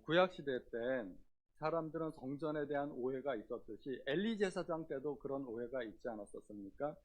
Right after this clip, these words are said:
그들은 전쟁에 나가서 블레셋과 전쟁에서 일 차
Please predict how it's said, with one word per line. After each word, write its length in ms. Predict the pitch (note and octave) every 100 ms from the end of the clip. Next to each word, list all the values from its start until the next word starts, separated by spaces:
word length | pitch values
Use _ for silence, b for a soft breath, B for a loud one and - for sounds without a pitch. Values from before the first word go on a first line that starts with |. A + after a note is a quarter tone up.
| b b
그들은 340 | F3 F#3+ G3 F3+
전쟁에 460 | C3 D3 E3 E3
나가서 460 | D3+ C#3 C3+ D3 B2+
블레셋과 460 | C3 B2+ C3 - B2+
전쟁에서 720 | A#2 A#2+ A#2+ A#2 - B2 A#2 _ - D3
일 220 | E3+ E3+
차 420 | F3+ E3 D3 C3